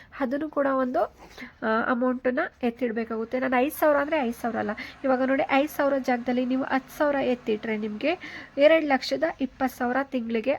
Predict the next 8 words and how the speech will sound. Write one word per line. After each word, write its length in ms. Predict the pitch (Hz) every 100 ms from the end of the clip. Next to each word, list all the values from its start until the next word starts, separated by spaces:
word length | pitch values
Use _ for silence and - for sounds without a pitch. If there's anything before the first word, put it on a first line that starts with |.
| -
ಆಗೋಗುತ್ತೆ. 680 | 220 214 214 214 - 233 -
ಈ 140 | 269
ಥರ 160 | 302 294 277
ಸೇವಿಂಗ್ಸ್ 380 | 262 247 247 254
ಕೂಡ 160 | - 285
ನೀವು 160 | 302 254
ಮಾಡ್ಕೊಂಡು 420 | 214 208 233 214
ಹೋಗ್ಬೋದು. 380 | 220 269 226